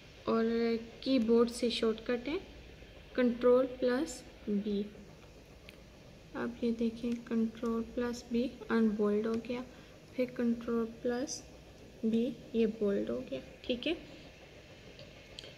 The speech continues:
ये shortcut bolt की, कोई भी हमने अगर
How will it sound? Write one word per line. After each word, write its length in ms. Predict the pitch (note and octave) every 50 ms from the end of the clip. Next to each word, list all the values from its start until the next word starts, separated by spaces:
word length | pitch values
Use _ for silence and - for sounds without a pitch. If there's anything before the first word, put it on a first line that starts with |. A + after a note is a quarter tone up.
| - -
ये 220 | A#3+ B3 A#3+ A#3 A#3
shortcut 720 | - - A3+ G#3+ G#3+ - - A3+ A3 - - - - -
bolt 460 | F#3+ G#3 G#3 A#3 A#3+ B3 C4+ C4+ C#4 C4
की, 220 | - C4+ C4+ C4
कोई 420 | C4 - - - - C#4 C#4+ D4
भी 180 | C#4 C#4+ C#4 C4
हमने 520 | B3 - - A#3 A#3 A#3 A#3+ B3 B3+ C4
अगर 380 | B3+ A3+ G#3 - A#3 B3 C#4 E4